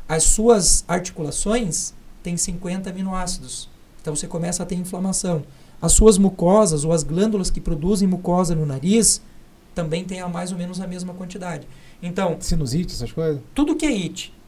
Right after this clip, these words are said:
Speaker 1: renite, sinusite, bursite, artrite,
Speaker 2: Por causa de
Speaker 1: todas as
Speaker 2: açúcar, né?
Speaker 1: inflamações.
Speaker 2: Açúcar, leite,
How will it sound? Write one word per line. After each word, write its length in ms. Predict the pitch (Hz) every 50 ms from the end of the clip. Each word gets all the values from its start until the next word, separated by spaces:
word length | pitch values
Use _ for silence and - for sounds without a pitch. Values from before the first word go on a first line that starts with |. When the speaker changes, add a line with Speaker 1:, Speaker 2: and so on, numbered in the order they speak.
| - - - -
Speaker 1:
renite, 600 | 160 208 240 240 226 233 233 233 233 - 233 208
sinusite, 760 | - - 233 233 226 214 196 165 190 208 214 208 - - 208
bursite, 800 | 170 156 156 190 220 220 - - - 214 202 208 196 196 - 202 185
artrite, 580 | 185 190 196 190 - 190 190 190 185 180 -
Speaker 2:
Por 60 | - -
causa 160 | 180 185 214
de 20 |
Speaker 1:
todas 160 | 196 220 214
as 60 | 220 196 190
Speaker 2:
açúcar, 200 | 175 - - 143
né? 60 | 139
Speaker 1:
inflamações. 400 | 151 165 160 143 127 - - - - - - - 123
Speaker 2:
Açúcar, 420 | 113 - - 175 175 - - 135 117
leite, 300 | 123 139 151 156 147